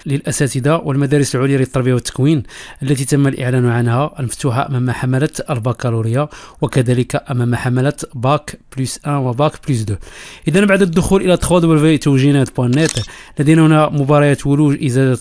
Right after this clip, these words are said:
التربية. إذن نقوم بالدخول عبر هذا الرابط. إجراءات الترشيح هذه السنة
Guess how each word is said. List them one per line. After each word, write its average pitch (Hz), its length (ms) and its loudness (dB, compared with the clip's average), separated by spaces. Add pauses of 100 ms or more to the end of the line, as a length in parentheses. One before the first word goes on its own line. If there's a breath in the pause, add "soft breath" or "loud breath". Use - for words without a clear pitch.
(100)
التربية. 117 540 -2 (120)
إذن 123 380 -4
نقوم 120 360 -6
بالدخول 113 420 -6
عبر 113 220 -4
هذا 113 180 -4
الرابط. 117 380 -2 (680 loud breath)
إجراءات 170 580 2
الترشيح 151 500 0
هذه 143 200 2
السنة 147 380 0